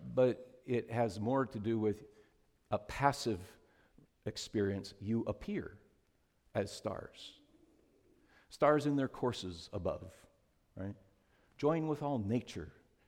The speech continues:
in manifold witness," right? The stars in their courses above. Stars have a course, but stars don't choose their course. The Creator does.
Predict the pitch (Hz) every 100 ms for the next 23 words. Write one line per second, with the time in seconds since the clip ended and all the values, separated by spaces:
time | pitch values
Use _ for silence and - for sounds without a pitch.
0 | - 95 92 120 117 - 104 92 - -
1 | - - - 101 107 - - - - _
2 | _ _ _ _ _ _ _ _ _ 117
3 | - - 147 156 131 131 120 - 120 -
4 | 101 98 87 98 - 147 170 151 139 -
5 | - 110 76 - - 113 - 139 139 123
6 | 123 - - 156 131 107 92 - 90 -
7 | - - - _ _ _ _ _ _ _
8 | _ _ _ _ - 101 - 107 92 80
9 | - 87 - -